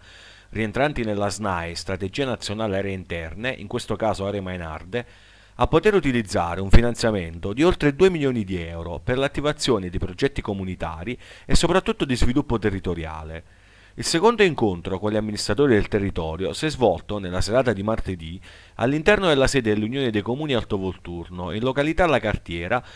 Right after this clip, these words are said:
sul territorio comunale di Castel San Vincenzo. I sindaci e gli amministratori presenti stanno già entrando nella sostanza della questione collaborativa. Le strategie dell'area Mainarde, come specificato durante la riunione degli esperti dell'unimol presenti, guidati dal professor Marchetti,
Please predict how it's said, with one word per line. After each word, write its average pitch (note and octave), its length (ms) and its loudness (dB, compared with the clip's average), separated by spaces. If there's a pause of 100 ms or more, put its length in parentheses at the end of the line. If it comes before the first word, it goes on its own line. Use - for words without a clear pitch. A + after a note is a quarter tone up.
(140)
sul E3 200 -2
territorio F#3+ 420 6
comunale G2+ 500 -2
di A2 80 -6
Castel C#3 280 -2
San A2 200 -4
Vincenzo. E2 720 -10 (760)
I G#3 120 0
sindaci A2+ 580 2
e A#2+ 60 6
gli A2 80 2
amministratori A2 540 0
presenti F2+ 600 -4
stanno D#3 320 -2
già F#3 120 -2
entrando G2+ 600 -4
nella A2+ 200 -2
sostanza C#3+ 440 -2
della A#2 160 2
questione A2+ 360 -4
collaborativa. F2+ 920 -2 (680)
Le B2 120 0
strategie E3+ 440 2
dell'area D#3+ 300 6
Mainarde, F#2+ 600 -2
come C3+ 180 -4
specificato G#2 600 -2
durante G#2+ 300 -2
la F#2+ 100 -2
riunione G#2 300 -4
degli F2+ 180 -4
esperti G#2 400 0
dell'unimol F2 640 -2
presenti, E2+ 720 -6
guidati G2 320 -2
dal G2+ 140 -2
professor F#2+ 400 -8
Marchetti, F#2+ 680 -4